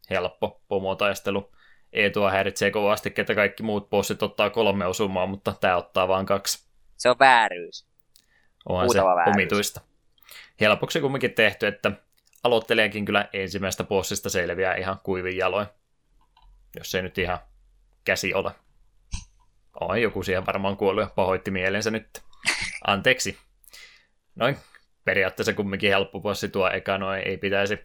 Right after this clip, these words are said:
Speaker 1: suurempia ongelmia aiheuttaa. Siinä on oikeastaan Cap Kingdomi kokonaisuudessansa näitä pienemmästä päästä olevia maailmoja, jotka sitten pikkasen enemmän kyllä sisältöä tuolla Endgamein puolella saa, mutta ei mennä niin pitkälle vielä.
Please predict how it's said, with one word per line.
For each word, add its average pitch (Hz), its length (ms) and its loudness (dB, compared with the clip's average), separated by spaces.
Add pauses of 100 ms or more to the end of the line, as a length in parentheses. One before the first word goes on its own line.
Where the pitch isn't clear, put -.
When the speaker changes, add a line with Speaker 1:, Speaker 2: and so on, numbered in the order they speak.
(100)
Speaker 1:
suurempia 95 560 0
ongelmia 95 480 -4
aiheuttaa. 95 720 -2 (720)
Siinä 123 340 0
on 117 120 0
oikeastaan 123 340 0
Cap 120 200 0
Kingdomi 101 500 -2
kokonaisuudessansa 95 1080 -2 (580)
näitä 98 300 -2 (140)
pienemmästä 95 500 -2
päästä 95 320 0
olevia 98 440 0 (360)
maailmoja, 113 440 2
jotka 101 200 -4
sitten 98 320 -4
pikkasen 98 400 -2
enemmän 95 280 -4
kyllä 98 180 -2
sisältöä 95 540 0
tuolla 95 300 -2
Endgamein 92 600 -2
puolella 90 400 -2
saa, 92 240 2
mutta 95 360 -8 (640)
ei 98 120 -2
mennä 107 200 2
niin 107 180 0
pitkälle 104 400 -2
vielä. 90 280 0